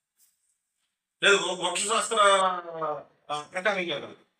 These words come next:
అసలు బైబిల్ చట్టంలో, బైబిల్ రూల్లో అంజూరపు చెట్టు గురించి ఏమని రాయబడింది? ఒకసారి మనం చూద్దాం. చూస్తే ఆయన శపించింది న్యాయమా, అన్యాయమా? ఆయన కాలగమనాలు తెలుసా,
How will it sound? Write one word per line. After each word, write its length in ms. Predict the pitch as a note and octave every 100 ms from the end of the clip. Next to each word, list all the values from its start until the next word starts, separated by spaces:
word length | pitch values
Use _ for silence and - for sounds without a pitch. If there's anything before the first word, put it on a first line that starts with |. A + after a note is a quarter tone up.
| - -
అసలు 220 | F#3+ C#4
బైబిల్ 320 | G#3+ G3 G3+
చట్టంలో, 880 | G3+ - - D3 C#3+ A2+ G#2+ - - - -
బైబిల్ 360 | D3 G3+ D#4+ A#3+
రూల్లో 540 | D#3 B2 A#2+ - - - _ -
అంజూరపు 480 | D#3 - G4+ F4 B3
చెట్టు 220 | G#3+ F#3
గురించి 320 | F3+ - G#3
ఏమని 240 | E3+ D#3
రాయబడింది? 840 | C3+ B2 A#2 A2 G2+ F#2+ G#2 F#2+ - _
ఒకసారి 300 | - - B2+
మనం 200 | C#3+ F#3 -
చూద్దాం. 220 | - - _ _ _ _ _ -
చూస్తే 540 | A#3 - E4 - - - E3+
ఆయన 160 | G3+
శపించింది 800 | G3 G3 F#3+ B2+ - - A#3+ A#3
న్యాయమా, 680 | F3 D#3 F#3+ G3+ A3 - - - - _ _ _ -
అన్యాయమా? 720 | D3+ D#3 F3 F3+ F3+ E3+ - - - - F3 F3 - -
ఆయన 260 | D#3 G3+ G3
కాలగమనాలు 600 | E3 F#3 G#3 G#3+ G#3 F#3
తెలుసా, 580 | D3+ D3+ F3+ G#3 -